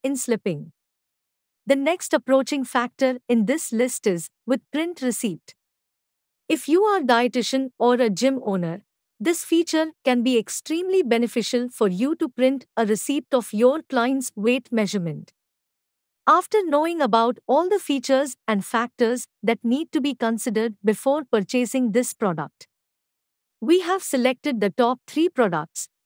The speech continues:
that are best and available in the current market based on the above listed factors. The first and foremost product in the list is the HealthGenie digital weighing machine for human body weight, room temperature display with U S B charging,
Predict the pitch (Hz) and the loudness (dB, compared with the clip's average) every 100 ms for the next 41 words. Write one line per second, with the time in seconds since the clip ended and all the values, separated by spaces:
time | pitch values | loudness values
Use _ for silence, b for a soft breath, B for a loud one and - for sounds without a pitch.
0 | _ 208 233 220 214 180 208 226 - - | _ 0 2 0 0 -2 -2 -4 -12 -14
1 | _ _ - 262 262 214 285 349 330 370 | _ _ -2 2 2 2 0 0 2 0
2 | 359 254 233 - 233 269 254 226 214 233 | 2 2 2 2 0 0 -2 -2 -2 0
3 | 254 180 208 202 226 - 226 220 214 180 | -4 2 2 2 -2 -4 -2 2 2 2
4 | 226 247 214 214 - - 247 - 196 156 | 2 0 -2 -2 -2 -4 -6 -4 -4 -4
5 | 202 151 - - _ _ _ _ _ _ | -4 -4 -8 -20 _ _ _ _ _ _
6 | _ _ - 254 - 330 403 - 320 302 | _ _ 0 0 2 0 0 0 -2 -2
7 | - 285 311 330 349 - - 214 202 - | 2 2 2 -2 -4 -2 0 2 0 -4
8 | - - 233 208 208 247 - - - 226 | -6 -2 2 4 4 2 -2 -6 -2 0
9 | 214 190 208 311 262 311 320 254 226 226 | 0 -2 -2 -2 -4 -4 -4 0 0 0
10 | 262 233 185 214 220 202 185 - 269 311 | -2 0 2 2 2 0 -2 -2 -4 -4
11 | - 240 202 202 294 330 311 208 208 240 | -4 -2 0 0 -2 -2 -2 0 0 0
12 | 202 196 160 - - _ _ 214 311 381 | 2 2 0 -6 -20 _ _ -2 -2 -2
13 | - 277 254 254 - 277 226 202 - 247 | 0 -2 0 -2 0 -2 0 -2 0 2
14 | 240 247 220 196 240 262 277 - 269 - | 2 2 -2 -2 0 0 0 -2 -4 -2
15 | 220 185 165 165 | -2 0 -4 -6